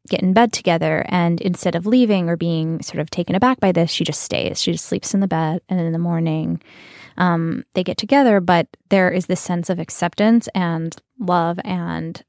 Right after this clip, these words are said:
care that she brings to a person who's obviously very troubled. Um, you know,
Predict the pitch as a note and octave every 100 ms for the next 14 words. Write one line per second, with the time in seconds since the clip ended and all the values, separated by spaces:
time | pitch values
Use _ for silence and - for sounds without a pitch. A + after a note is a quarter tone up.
0 | _ - - E3+ F#3+ C#4+ C#4+ - A3+ -
1 | A#3 A3+ A3 B3 C4 - - B3 A#3 -
2 | A3+ A3 A#3 A3 G3+ E3+ F3 F3+ - F3
3 | F3 F3 - _ F#3 F3 - F3 G3+ C4
4 | - - - - - - _ G3 F#3+ F3+
5 | E3+ - G#3+ G3